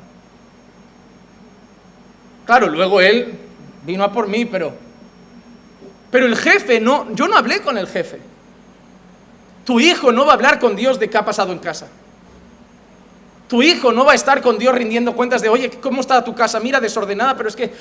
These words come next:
no, vas a ser tú el gerente, el que va a hablar con el dueño.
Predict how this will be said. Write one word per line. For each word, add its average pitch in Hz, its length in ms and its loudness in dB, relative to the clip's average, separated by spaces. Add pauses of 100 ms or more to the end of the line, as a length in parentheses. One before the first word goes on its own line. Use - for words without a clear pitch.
(160)
no, 285 200 4
vas 208 220 0
a 269 60 0
ser 254 240 -4
tú 277 340 -4
el 175 100 -4
gerente, 185 560 -6 (560)
el 151 120 -10
que 180 120 -6
va 170 80 2
a - 20 6
hablar 190 280 0
con 196 180 -4
el 156 140 -6
dueño. 170 360 -8